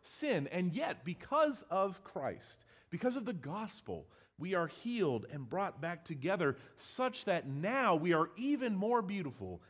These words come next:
than we could have been by ourselves. The beauty of the gospel is that it speaks to our brokenness. We are sinners who cannot save ourselves. We say that, but how often do we reflect on that? How often do we reflect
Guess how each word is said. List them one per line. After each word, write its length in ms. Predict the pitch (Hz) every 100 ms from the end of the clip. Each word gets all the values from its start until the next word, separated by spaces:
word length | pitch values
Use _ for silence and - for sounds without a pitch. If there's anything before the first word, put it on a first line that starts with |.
| - _
than 180 | 143 160
we 140 | 160
could 240 | 156 214
have 180 | 202 151
been 380 | 113 101 98 104 - - -
by 400 | 107 123 120 117 -
ourselves. 1160 | 101 98 95 92 - - - - - - - - _ _ _ _ _ _ _ _ _ _ _ _ 117
The 120 | 139
beauty 260 | 160 202 190
of 100 | 147
the 100 | 135
gospel 580 | 117 143 147 - 90 82 - -
is 120 | 139
that 120 | 180 175
it 160 | 175
speaks 560 | - - - 226 - -
to 200 | 185 165
our 100 | 156
brokenness. 1000 | 110 127 131 110 90 85 - - - - _ _ _ _ _ _ -
We 180 | 127 160
are 100 | 160
sinners 560 | - - 175 131 107 - - -
who 100 | 151
cannot 560 | - 175 175 180 -
save 240 | - 170 160
ourselves. 420 | 151 202 175 123 - -
We 100 | 190
say 360 | 175 - 175 220
that, 240 | 170 127
but 100 | 123
how 220 | - 202 196
often 280 | 202 196
do 100 | 185
we 100 | 180
reflect 600 | 170 156 156 180 202 - 156
on 200 | 123 107
that? 140 | 104
How 160 | 156 220
often 240 | 233 208
do 60 | 196
we 120 | 180
reflect 520 | 165 151 226 185 -